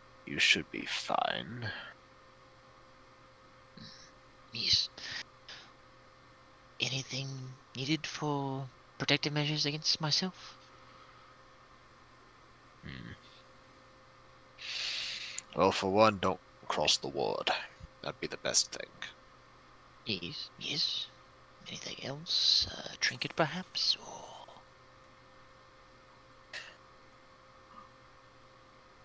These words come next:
Speaker 1: Hmm. Well, once the ward is set, there isn't a lot that can disrupt it.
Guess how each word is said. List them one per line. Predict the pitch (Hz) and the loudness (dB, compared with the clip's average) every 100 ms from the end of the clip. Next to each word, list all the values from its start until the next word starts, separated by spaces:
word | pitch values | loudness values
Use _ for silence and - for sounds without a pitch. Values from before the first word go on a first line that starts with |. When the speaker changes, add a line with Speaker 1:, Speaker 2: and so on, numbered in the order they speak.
| - - - - | -20 -20 -20 -16
Speaker 1:
Hmm. | 50 50 - - - - - - - - - - - - - - - - - - - - - - - - - - - - | -16 -16 -20 -20 -20 -20 -20 -20 -20 -20 -20 -20 -20 -20 -20 -20 -20 -20 -20 -20 -20 -20 -20 -20 -20 -20 -10 -10 -8 -2
Well, | 82 104 104 | 2 4 6
once | 98 127 - | 8 8 8
the | - | 4
ward | 90 95 98 - | 6 8 8 8
is | - | 12
set, | - - - 76 - | 12 12 12 12 2
there | 92 | 0
isn't | 82 - - | 4 4 2
a | |
lot | 82 76 78 80 | -2 2 4 4
that | - - | 0 -6
can | - - | -6 6
disrupt | - - - - - | 6 6 0 -2 -2
it. | - - - | -8 -6 -10